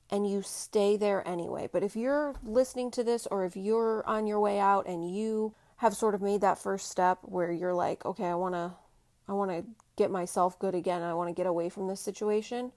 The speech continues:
you're not weak. You're taking a huge fucking step. You need to be proud of yourself. You need to forgive yourself, okay? That's the first thing. The second thing is that, that helped me. This is something that actually my mom, uh,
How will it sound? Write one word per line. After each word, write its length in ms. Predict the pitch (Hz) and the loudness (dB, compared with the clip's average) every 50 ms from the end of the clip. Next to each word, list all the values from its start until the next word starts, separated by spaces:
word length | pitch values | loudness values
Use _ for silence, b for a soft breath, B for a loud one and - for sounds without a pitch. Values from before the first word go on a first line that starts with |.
| _ _ - | _ _ -18
you're 200 | - 190 202 240 | -10 -4 -2 0
not 240 | 247 247 240 - 185 | 2 2 2 2 2
weak. 320 | 190 180 160 - - - - - _ - _ - - | 0 -2 -4 -6 -10 -18 -20 -20 _ -20 _ -10 -8
You're 100 | 185 185 | -6 -2
taking 320 | 226 214 196 214 208 190 | -2 -2 -2 0 -2 -2
a 60 | 180 | -2
huge 300 | 190 185 208 233 247 233 | -4 -4 -4 -6 -6 -4
fucking 340 | - - 254 247 - 247 233 | -4 -4 -4 -4 -4 -6 -8
step. 320 | - - 208 190 190 190 - | -4 0 2 2 2 0 -2
You 80 | - 185 | -6 -4
need 120 | 190 190 | -4 -4
to 60 | 180 | -4
be 80 | 180 180 | -6 -8
proud 280 | - - 202 196 202 208 | -2 2 4 4 4 4
of 60 | 220 | 0
yourself. 380 | 233 233 - 254 247 254 247 - | -4 -4 -2 -2 -4 -4 -4 -4
You 80 | 214 | -4
need 160 | 202 202 196 185 | -4 -4 -2 -4
to 60 | 196 | -4
forgive 320 | - - 190 175 185 165 - | -6 -6 -6 -4 -4 -4 -4
yourself, 480 | - - - - - - - - - - - | -8 -10 -10 -10 -12 -12 -12 -14 -20 -20 -8
okay? 260 | - 214 226 262 - - - _ b b b b b b b b b b b b b | -4 -2 -2 -2 -4 -8 -18 _ b b b b b b b b b b b b b
That's 200 | - 214 214 - | -4 -2 -2 -2
the 60 | 214 190 | -2 -2
first 220 | - - - - | -2 -2 -2 -4
thing. 220 | - - - - - - - - - - - - | -8 -10 -10 -12 -18 -20 -20 -20 -20 -20 -8 -6
The 80 | 214 | -4
second 360 | 208 - 247 254 - 311 311 | 0 0 0 0 0 -2 -2
thing 180 | 277 262 240 233 | -2 -2 0 0
is 200 | 226 220 220 202 | 0 0 0 0
that, 220 | 214 - - - - | -2 -4 -4 -2 0
that 180 | 202 196 - | 0 0 0
helped 300 | 208 - 220 220 - - | -2 2 4 4 4 4
me. 240 | 208 214 202 175 - - | 0 -2 -2 -2 -2 -2
This 200 | 180 208 - - | -4 -4 -4 -6
is 260 | 196 185 - - - - | -10 -10 -10 -14 -16 -16
something 460 | - - 226 233 240 - 254 247 240 | -6 -4 -4 -4 -2 -4 -4 -4 -2
that 160 | 220 202 185 | -2 0 0
actually 680 | 190 185 190 202 - - - 226 214 208 208 214 214 b b b b b b b b b b b b b - - | 2 0 0 -2 -6 -6 -4 0 0 2 2 0 -2 b b b b b b b b b b b b b -8 -4
my 200 | 208 208 202 196 | 0 0 2 2
mom, 580 | 190 185 180 180 180 185 208 233 262 311 330 - - - - - - - | 0 0 0 0 0 -2 -2 -2 -4 -6 -8 -12 -18 -20 -20 -20 -12 -2
uh, 580 | - 220 214 214 208 208 208 208 208 208 208 - | 0 2 4 4 4 4 4 2 2 0 -2 -4